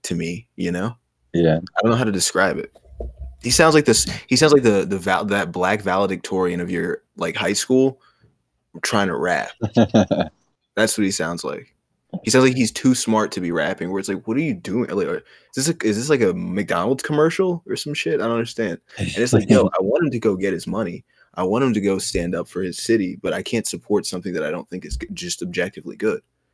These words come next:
Speaker 1: you
Speaker 2: Yeah.
Speaker 1: know? So it's like, he's not for me. That's how far as I put, I, but I do also say that, like, if you're a artist that I have to hear, like, I love that Kanye brought up the whole ass, ass, ass thing,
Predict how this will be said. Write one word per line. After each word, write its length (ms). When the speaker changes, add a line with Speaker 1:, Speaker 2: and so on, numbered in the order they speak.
Speaker 1:
you 60
Speaker 2:
Yeah. 40
Speaker 1:
know? 180
So 180
it's 80
like, 100
he's 160
not 200
for 100
me. 320
That's 160
how 120
far 220
as 80
I 100
put, 180
I, 260
but 360
I 140
do 200
also 320
say 300
that, 160
like, 260
if 200
you're 400
a 160
artist 400
that 80
I 60
have 180
to 80
hear, 600
like, 140
I 60
love 380
that 140
Kanye 420
brought 260
up 220
the 140
whole 240
ass, 320
ass, 280
ass 320
thing, 320